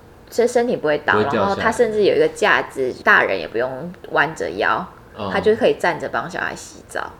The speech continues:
Speaker 2: 哦，是没用过啦。
Speaker 1: 我们也没用过，
Speaker 2: 嗯。
Speaker 1: 因为我们就是用恩典牌。
Speaker 2: 哎，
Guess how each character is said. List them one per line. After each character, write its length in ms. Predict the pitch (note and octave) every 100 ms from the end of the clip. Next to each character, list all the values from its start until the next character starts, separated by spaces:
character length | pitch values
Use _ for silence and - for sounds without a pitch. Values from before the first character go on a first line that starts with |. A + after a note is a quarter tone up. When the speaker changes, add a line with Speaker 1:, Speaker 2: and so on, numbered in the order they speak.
| - -
Speaker 2:
哦， 60 | G2+
是 140 | A#2
没 160 | G#2+ F#2+
用 180 | G2+ F#2+
过 140 | F#2
啦。 60 | -
Speaker 1:
我 80 | G3+
们 120 | G3+
也 60 | F#3+
没 100 | G3+
用 100 | G#3+
过， 100 | A3+
Speaker 2:
嗯。 40 |
Speaker 1:
因 40 |
为 40 | B3
我 60 |
们 100 | G3+
就 80 | F3
是 120 | G3
用 240 | G3 G3 E3
恩 260 | - F#3+ G3
典 180 | F#3 - -
牌。 280 | - -
Speaker 2:
哎， 360 | C2+ - - F2